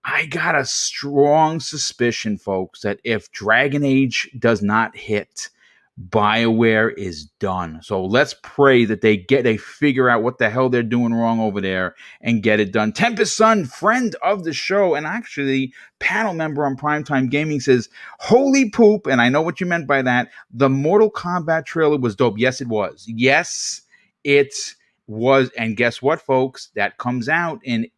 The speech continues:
I believe, April, April fifteenth, if I'm not mistaken, on H B O Max. Hello, I cannot wait. But let's get into this. I, and I know Zemi is, is, is, is two things here. One, he was chomping at the bit to get to this.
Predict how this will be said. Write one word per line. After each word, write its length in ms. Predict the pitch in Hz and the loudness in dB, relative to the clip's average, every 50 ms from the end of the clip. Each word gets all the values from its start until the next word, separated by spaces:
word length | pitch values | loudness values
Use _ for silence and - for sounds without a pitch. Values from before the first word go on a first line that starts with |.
| _ - | _ -12
I 120 | 104 113 113 | -12 -10 -10
believe, 720 | 113 107 113 113 120 127 135 156 185 240 262 269 254 202 - _ - | -12 -10 -6 -4 -2 -2 -2 -2 0 0 2 0 0 -2 -6 _ 2
April, 600 | - 151 180 202 - - 226 254 277 294 294 - - | 4 4 4 2 0 0 0 2 2 2 0 -2 -2
April 320 | - 165 202 202 233 233 226 | 0 0 2 2 0 -4 -4
fifteenth, 600 | - - 214 202 - _ - - 214 226 214 190 | 0 2 0 0 0 _ -4 -2 -2 0 0 -2
if 60 | 151 | 0
I'm 160 | 147 135 135 | 0 0 2
not 180 | 135 131 - 214 | 2 2 0 -2
mistaken, 680 | 127 120 - - 123 120 123 113 - 127 120 117 - - - - - _ _ - | -4 -4 -2 0 2 2 2 0 0 0 -2 -2 -4 -8 -16 -20 -20 _ _ -4
on 760 | - 202 240 - 285 277 - 240 170 135 107 101 101 95 - _ _ _ _ - | -2 0 2 4 4 6 6 4 4 2 -2 -6 -8 -14 -20 _ _ _ _ 0
H 280 | 135 143 135 127 - - | 0 0 0 -2 -6 -4
B 140 | 139 135 139 | 0 2 2
O 100 | 127 123 | 2 2
Max. 520 | 123 120 117 113 117 120 120 - - - - | 2 0 0 0 0 0 -2 -6 -10 -10 -6
Hello, 380 | - 151 160 170 160 160 160 147 | -4 -2 0 2 2 4 4 2
I 100 | 123 123 | 2 0
cannot 400 | 120 - 139 127 123 120 - - | -2 -4 -2 0 0 -2 -2 0
wait. 280 | 113 113 107 98 - | 0 0 0 0 -2
But 180 | - 117 104 - - - - - - _ _ _ - | -4 -4 -4 -6 -10 -20 -20 -20 -20 _ _ _ -4
let's 220 | 165 240 302 - - | -2 -2 -2 -2 0
get 180 | 294 254 196 | 2 2 2
into 300 | 190 175 160 120 - 151 | 2 0 -4 -4 -4 -2
this. 440 | 123 127 131 120 - - - - - - _ _ _ _ - - | 0 2 2 2 0 -4 -6 -8 -12 -14 _ _ _ _ -10 -6
I, 100 | - 143 | -2 -2
and 380 | 147 131 165 165 175 185 196 220 | 0 2 4 4 4 4 4 4
I 40 | 240 | 2
know 120 | 254 254 | 2 0
Zemi 520 | 180 123 123 160 160 147 131 120 113 113 - | -2 0 0 0 0 2 2 0 0 0 0
is, 300 | 127 123 123 104 - - | 0 0 0 -2 -4 -6
is, 300 | - 123 120 107 104 - | -4 -4 -4 -4 -6 -8
is, 400 | 135 131 - - 143 139 143 - | -10 -10 -10 -10 -12 -14 -10 -8
is 200 | 151 139 123 - | -8 -8 -8 -6
two 160 | - - 208 165 | -4 -2 -2 -2
things 340 | - 135 123 113 110 98 | -4 -4 -4 -4 -6 -6
here. 320 | - - 92 82 - 82 - _ _ _ - | -10 -10 -10 -10 -12 -12 -16 _ _ _ -14
One, 420 | 120 123 151 185 214 226 233 233 220 | -6 0 2 2 2 2 2 -2 -4
he 120 | 156 143 | -6 -6
was 140 | 139 143 - | -8 -8 -4
chomping 380 | - - 160 156 147 - 143 | -2 0 2 2 0 0 -2
at 160 | 135 127 120 - | -2 -2 -2 -4
the 60 | 113 | -4
bit 200 | 104 120 120 104 | -4 -4 -4 -2
to 60 | 110 | -2
get 260 | 95 107 104 104 - - | -2 -2 -2 -2 -4 -8
to 80 | 101 | -8
this. 400 | 85 - - - - - - - | -8 -8 -10 -12 -14 -14 -14 -16